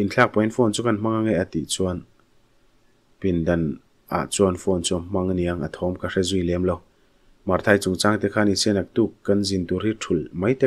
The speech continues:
ka hlau de rum ruma. Reivak lo a chuan lo chuak in a in thlak fel vek to bok. Kan pia thut na chuan a lo thu ve nga la. Mam te nak tu ka kan ho mai ngai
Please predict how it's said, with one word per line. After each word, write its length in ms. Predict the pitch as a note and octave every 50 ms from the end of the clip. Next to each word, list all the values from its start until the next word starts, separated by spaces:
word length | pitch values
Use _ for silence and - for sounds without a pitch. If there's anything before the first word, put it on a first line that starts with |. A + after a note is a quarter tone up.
| G#2+
ka 60 | G2 F#2 G2
hlau 180 | F#2+ E2+ E2+ E2+
de 60 | G2 F2
rum 240 | D#2+ E2+ F2 F2 F#2+
ruma. 260 | C3 C#3 C3 G#2 F#2+ F2 - - _ _ _ _ _ _ _ _ _ _ _ _ _ G#2
Reivak 280 | G#2+ A2 G#2+ A2 G#2+ - F#2+
lo 60 | F#2 F2 F2 -
a 20 | - - -
chuan 260 | - G#2+ G2+ G2 G2 G2 F#2+
lo 60 | F2+ F2 E2+ -
chuak 240 | - A2 G2+ F#2 -
in 80 | G#2 G2+
a 40 | G2 F#2
in 60 | E2+ -
thlak 200 | - G2 F2+ - -
fel 160 | - E2+ E2+ F2+
vek 120 | B2+ B2+ -
to 80 | - F2 E2 D#2+
bok. 140 | F#2+ - - - _ _ _ _ _ _ _ _ _ _ _ _ _ _ _ _ _ _ _ _ _ _ _ _ _ _ _ _ _ _ -
Kan 140 | - G2 G2+ G#2 - -
pia 160 | G#2+ G2 E2 -
thut 160 | - - F#2+ F#2 A2
na 60 | A2 F#2+ F#2
chuan 160 | - A#2 G#2+ G#2
a 40 | G2 F#2
lo 100 | F2+ F#2 -
thu 120 | - A2 F#2
ve 80 | F2+ F2+ F2 F#2
nga 120 | G#2+ G2 F#2+ F#2
la. 100 | F#2 F2 E2 - - _ _ _ -
Mam 140 | G#2 A2+ A#2 A2
te 60 | A#2 A2 G2+
nak 140 | F2+ F2+ F2 -
tu 80 | - B2+ A2+ G#2
ka 80 | F2+ - - _ _ _
kan 120 | - G#2 A2+ A2+
ho 120 | G#2+ F#2+
mai 200 | G2 A#2 C#3+ D3 C#3
ngai 180 | A#2 F2+ D2+